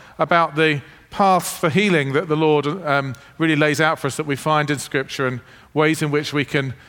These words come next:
uh, engage with the healing that God wants for us. So let's, uh, let's start actually at the very beginning of the Bible. I'm just gonna read to you from Genesis chapter one, verse, uh, verses twenty-seven to twenty-nine,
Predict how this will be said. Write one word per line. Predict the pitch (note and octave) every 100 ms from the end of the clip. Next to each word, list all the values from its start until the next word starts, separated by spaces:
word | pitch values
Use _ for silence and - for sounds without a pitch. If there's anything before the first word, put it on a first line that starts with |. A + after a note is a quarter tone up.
| -
uh, | C#3 D3
engage | C#3+ B2+ D3+ D3 C3+ C#3
with | C3+
the | -
healing | C3+ C#3 C3
that | B2+
God | C#3 C3 B2+
wants | C3+ C#3 -
for | C#3 B2
us. | A2 - - _ - - -
So | -
let's, | G3 C#4 G3+ B3
uh, | A3+
let's | A#3+ A#3
start | - A3+ G#3+ D#3+ -
actually | F#3 G3 F#3+
at |
the | D#3
very | E3 F#3
beginning | E3 F#3 F#3+
of | F#3
the |
Bible. | D#3+ D#3+ D#3
I'm | E3+
just | G3 -
gonna | G3
read | F3+ F#3 F#3
to | -
you | D#3+ C#3+
from | - C#3+ C3 - -
Genesis | - F3+ F3+ E3
chapter | - F#3 -
one, | D#3 D3+ C#3 C#3+ C3+ - - - - -
verse, | E3+ D#3+ - -
uh, | D#3 C#3+
verses | C#3+ F3 E3+
twenty-seven | C#3+ F#3 E3+ D3+ D#3+ C#3
to | C#3+
twenty-nine, | E3 D3+ D3 D3 C3 C3 C3+